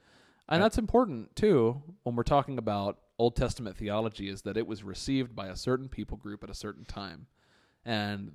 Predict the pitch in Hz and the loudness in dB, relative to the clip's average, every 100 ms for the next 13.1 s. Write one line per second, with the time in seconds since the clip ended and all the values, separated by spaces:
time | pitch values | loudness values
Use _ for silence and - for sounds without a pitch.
0 | 107 113 120 123 - 113 113 110 104 101 | -4 2 2 2 -2 -4 -4 -4 -4 -6
1 | - - _ _ 107 101 104 104 - 104 | -10 -18 _ _ -14 -12 -12 -14 -12 -8
2 | 104 156 120 - 113 113 107 - 101 98 | -4 -2 -4 -6 -4 -2 -4 -6 -6 -8
3 | 101 104 104 104 - _ _ _ - - | -8 -10 -10 -12 -16 _ _ _ -14 -6
4 | 127 101 - - 107 104 98 85 98 101 | -2 -2 -2 -6 -6 -6 -8 -8 -12 -12
5 | - 107 104 113 110 - 104 104 104 - | -10 -8 -4 -2 -4 -6 -8 -8 -8 -8
6 | 104 101 107 104 107 - 110 104 107 104 | -8 -8 -6 -6 -6 -6 -6 -6 -8 -12
7 | - 101 101 - - 101 - - 101 101 | -12 -12 -12 -14 -12 -12 -10 -8 -8 -6
8 | 101 95 131 135 143 196 - 98 95 _ | -8 -6 -6 -4 -4 -8 -12 -14 -14 _
9 | _ _ - 101 - - _ _ _ _ | _ _ -8 -6 -8 -14 _ _ _ _
10 | _ _ 120 95 82 _ _ _ _ _ | _ _ -10 -10 -12 _ _ _ _ _
11 | _ _ _ _ - 220 240 175 123 117 | _ _ _ _ -6 -4 -6 -6 -4 -4
12 | 120 110 107 101 98 92 - 104 85 65 | -4 -6 -6 -6 -8 -8 -6 -6 -4 -8